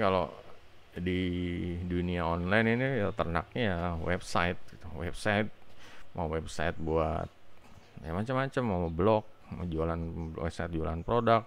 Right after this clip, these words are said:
mau website jualan desain, mau de-, website jualan makanan, itu terserah gitu. Yang jelas,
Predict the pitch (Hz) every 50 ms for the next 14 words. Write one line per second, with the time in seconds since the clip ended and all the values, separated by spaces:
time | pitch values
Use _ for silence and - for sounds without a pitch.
0 | - - 90 87 85 82 - - - - - 87 82 78 85 82 82 82 85 85
1 | 85 87 104 110 - - 98 104 107 107 104 101 92 87 87 80 82 82 - 92
2 | 80 80 85 - - 85 82 82 80 80 80 80 80 82 85 82 78 - - 104
3 | 107 104 104 104 104 104 107 - 85 - - 90 - - - - - - 87 87
4 | - - - - - - - - - - - - - - - - - - - -
5 | - - - - - - 98 98 98 113 123 135 139